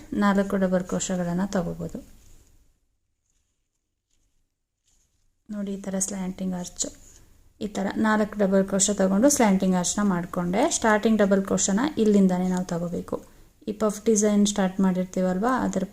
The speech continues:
ಪಕ್ಕ ಈ ಕಡೆ. ನೆಕ್ಸ್ಟು ಸೂಜಿ ಮೇಲೆ ಒಂದ್ಸಲ ದಾರ ತಗೊಂಡು ನೆಕ್ಸ್ಟ್ ಪಫ್ ಡಿಸೈನ್ ಆದ್ಮೇಲೆ ಇಲ್ಲಿ ಗ್ಯಾಪ್ ಇರುತ್ತೆ ನೋಡಿ, ಅಲ್ಲಿಂದ ಒಂದು ಡಬಲ್ ಕ್ರೋಶನ ತಗೋಬೇಕು. ಎರಡರಲ್ಲಿ ಒಂದು ಮಾಡ್ಕೊಂಡು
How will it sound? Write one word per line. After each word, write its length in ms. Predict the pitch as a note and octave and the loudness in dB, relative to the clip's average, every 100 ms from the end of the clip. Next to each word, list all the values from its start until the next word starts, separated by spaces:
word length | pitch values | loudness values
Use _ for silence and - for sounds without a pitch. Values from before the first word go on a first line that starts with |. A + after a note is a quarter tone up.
| - - G3 | -12 -20 -10
ಪಕ್ಕ 220 | G3 G3 F3+ | -10 -6 -6
ಈ 40 | |
ಕಡೆ. 260 | F3 F3+ F#3 - - - - _ - - | -6 -6 -8 -10 -18 -20 -20 _ -20 -4
ನೆಕ್ಸ್ಟು 320 | A#3 A#3 - C#4+ | -2 0 2 2
ಸೂಜಿ 300 | C#4 C4 C4 | 4 4 6
ಮೇಲೆ 240 | A#3+ A3 A3+ | 6 6 4
ಒಂದ್ಸಲ 380 | G#3+ G3+ G3+ G3 | 2 2 0 0
ದಾರ 180 | F#3+ F#3+ | 2 0
ತಗೊಂಡು 400 | G3 F#3+ F#3 F#3+ A#3+ - - | 0 0 2 2 0 -4 -6
ನೆಕ್ಸ್ಟ್ 280 | A3 - B3 A#3+ | -6 -2 -2 0
ಪಫ್ 200 | G#3 G3+ | -2 0
ಡಿಸೈನ್ 400 | G#3 G3 G3+ G3 | 2 2 2 2
ಆದ್ಮೇಲೆ 500 | F#3 F#3 G3 F#3 F#3 | 2 0 -2 0 0
ಇಲ್ಲಿ 160 | F#3 F3+ | 0 0
ಗ್ಯಾಪ್ 320 | F#3 F3+ F3+ | 0 0 0
ಇರುತ್ತೆ 280 | F3+ F3 F3+ | -2 -2 -2
ನೋಡಿ, 280 | F3 F3+ A#3+ - | -2 -2 -4 -4
ಅಲ್ಲಿಂದ 440 | G#3 F#3+ F#3+ F#3 F3+ F3 | -2 0 2 2 0 -2
ಒಂದು 280 | F3 E3+ A3+ | -4 -2 -2
ಡಬಲ್ 340 | G3+ F3 F3 | -2 -2 -2
ಕ್ರೋಶನ 420 | F3 F3 - F3 G#3 | -4 -8 -6 -6 -4
ತಗೋಬೇಕು. 540 | G#3 F3 E3 E3 - - - - - _ _ _ _ _ | -4 -6 -8 -10 -12 -16 -20 -20 -20 _ _ _ _ _
ಎರಡರಲ್ಲಿ 520 | G#3 G3+ G#3 G3+ G#3 G3 | -4 -2 -2 0 0 0
ಒಂದು 140 | F#3+ F#3 | 2 2
ಮಾಡ್ಕೊಂಡು 540 | F#3 F3+ F#3+ F3+ G3+ | -2 -4 -4 -2 0